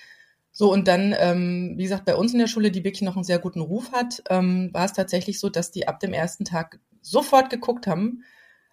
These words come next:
ähm, wer, wer sich auffällig verhält, ähm, wer stillsitzen kann. Und dieser Junge konnte das halt noch nicht. Der ist viel rumgelaufen.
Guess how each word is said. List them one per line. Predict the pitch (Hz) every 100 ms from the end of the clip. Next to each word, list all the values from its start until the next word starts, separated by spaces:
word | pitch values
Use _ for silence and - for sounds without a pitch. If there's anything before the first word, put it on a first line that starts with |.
| -
ähm, | 196 190 185 190 185 190
wer, | 180 180 180 175
wer | 170 180
sich | 175 180 -
auffällig | 202 214 220 214 -
verhält, | 202 185 190 190 190 190 190 -
ähm, | 175 170 165 165 175 _ _ _ - _ _
wer | 160 180 180
stillsitzen | 175 233 247 226 233 220 208
kann. | 208 190 196 190 190
Und | 180 185
dieser | 208
Junge | 208 196 202
konnte | 202 214 247 190
das | 160
halt | 156 143
noch | 143 160
nicht. | 165 - -
Der | 170
ist | 170 - -
viel | - 202
rumgelaufen. | 190 226 240 202 180 185 196 196 185 190